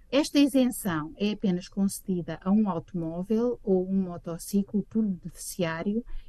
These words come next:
e apenas uma vez em cada dez anos. O pedido de isenção é efetuado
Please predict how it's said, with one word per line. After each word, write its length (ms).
e 140
apenas 600
uma 280
vez 500
em 160
cada 260
dez 340
anos. 540
O 100
pedido 340
de 40
isenção 880
é 80
efetuado 760